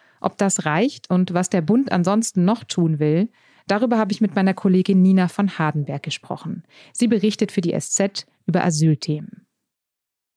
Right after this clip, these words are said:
Nina, Nancy Faeser hat gestern von einer angespannten Situation gesprochen. Ist diese Situation, wie sie heute ist, mit der von zweitausendfünfzehn vergleichbar?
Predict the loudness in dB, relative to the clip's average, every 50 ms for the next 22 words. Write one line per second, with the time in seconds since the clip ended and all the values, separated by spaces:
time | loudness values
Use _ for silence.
0 | _ _ _ _ _ _ 0 2 2 4 2 2 2 2 2 2 2 0 0 0
1 | 0 0 2 0 0 0 0 0 -2 0 0 0 -2 0 0 0 0 0 0 0
2 | 0 -2 -2 0 0 0 2 2 0 -2 -2 -2 0 0 2 2 2 0 0 0
3 | 0 0 0 0 -2 -2 -2 2 2 2 2 2 0 -6 -10 -12 -12 -12 -8 -8
4 | -8 -8 -4 -4 -4 -4 -2 -2 -2 0 2 0 0 0 -2 -2 -2 -4 -4 -4
5 | -4 -2 0 2 2 0 0 -4 -4 -2 -2 0 0 0 -2 -2 -2 -2 -2 -2
6 | -2 -4 -4 -4 -2 -2 0 0 -2 -2 0 0 -2 -2 -2 -2 -6 -4 -4 -4
7 | -2 -2 -4 -4 -2 -2 -2 -2 -2 -4 -4 -4 -4 -4 -6 -6 -4 -4 -4 -4
8 | -4 -6 _ -4 -4 -4 -4